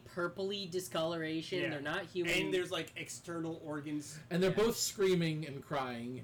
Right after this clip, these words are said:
Speaker 2: Yeah, letting out weird rasps. And they're just like,
Speaker 3: They,
Speaker 2: "We got this.
Speaker 3: they
Speaker 2: We'll get
Speaker 3: can
Speaker 2: it."
Speaker 3: talk, but they can only make out a few words i-,
Speaker 2: Yeah.
Speaker 3: at a time.
Speaker 2: And the sun hurts their skin, so they come up with the genius plan.
Speaker 3: Well, now we,
Speaker 2: Oh.
Speaker 3: it's day.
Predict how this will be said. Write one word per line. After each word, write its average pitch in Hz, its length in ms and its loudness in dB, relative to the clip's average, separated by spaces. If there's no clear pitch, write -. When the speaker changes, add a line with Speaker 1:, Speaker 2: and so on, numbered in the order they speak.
Speaker 2:
Yeah, 139 180 -4
letting 170 300 0
out 151 160 -2
weird 147 240 -2
rasps. 113 580 -6
And 165 260 2
they're 170 120 2
just 170 160 -2
like, 175 80 0
Speaker 3:
They, 214 120 4
Speaker 2:
"We 196 100 -4
got 269 260 -2
this. 135 240 -6
Speaker 3:
they 190 60 0
Speaker 2:
We'll 175 100 0
get 214 140 0
Speaker 3:
can 220 260 0
Speaker 2:
it." - 220 -14
Speaker 3:
talk, 175 320 0
but 165 180 -8
they 151 100 -6
can 156 160 -8
only 151 240 -4
make 139 220 -2
out 127 140 -4
a 120 40 -8
few 139 240 -10
words 120 520 -10
i-, - 40 -20
Speaker 2:
Yeah. 117 160 -6
Speaker 3:
at 117 160 -10
a - 60 -18
time. 107 260 -14
Speaker 2:
And 190 280 2
the 170 220 0
sun 202 380 -2
hurts 185 300 -2
their 190 160 -2
skin, 127 460 -6
so - 180 -10
they 135 140 -4
come 147 160 -2
up 143 120 -4
with 131 120 -10
the 135 80 -6
genius 143 360 -6
plan. 120 340 -6
Speaker 3:
Well, 160 340 -2
now 175 220 2
we, 190 200 0
Speaker 2:
Oh. 190 120 2
Speaker 3:
it's - 160 -4
day. 120 340 -2